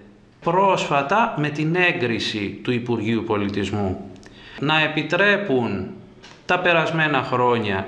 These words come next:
και την εγκατάσταση των κεραιών, οι οποίες ευτυχώς απομακρύνθηκαν από το μοναστήρι και αποκατέστησαν την όψη του και τη μορφή του,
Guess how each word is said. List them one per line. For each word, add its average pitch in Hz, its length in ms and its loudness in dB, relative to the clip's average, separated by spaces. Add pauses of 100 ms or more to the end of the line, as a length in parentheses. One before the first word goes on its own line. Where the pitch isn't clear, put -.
(120)
και 233 160 0
την 196 180 0
εγκατάσταση 120 1000 0
των 120 200 -2
κεραιών, 120 500 2
οι 120 80 0
οποίες 117 340 -2
ευτυχώς 117 500 -4
απομακρύνθηκαν 117 1000 0
από 101 200 -4
το 104 120 -4
μοναστήρι 101 520 0
και 165 160 -2
αποκατέστησαν 107 1000 -2
την 110 220 -2
όψη 120 260 -2
του - 120 -8
και - 140 -4
τη 98 100 -4
μορφή 101 400 -2
του, 202 220 -2